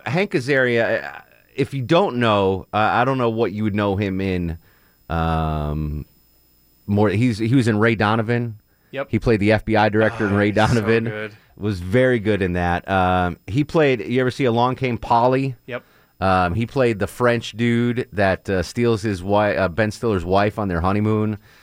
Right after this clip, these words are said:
Speaker 1: Uh, he was in, uh, Birdcage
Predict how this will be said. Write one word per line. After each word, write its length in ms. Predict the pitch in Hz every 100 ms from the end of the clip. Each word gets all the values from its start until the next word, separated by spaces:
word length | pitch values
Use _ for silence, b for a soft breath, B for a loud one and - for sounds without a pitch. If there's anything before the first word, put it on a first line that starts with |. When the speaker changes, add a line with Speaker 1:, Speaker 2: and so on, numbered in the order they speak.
| b b b
Speaker 1:
Uh, 400 | 104 95 85 95 -
he 220 | 117 120
was 220 | 113 92
in, 420 | 110 101 92 92
uh, 400 | 87 87 85 80
Birdcage 840 | 76 120 127 127 131 123 120 120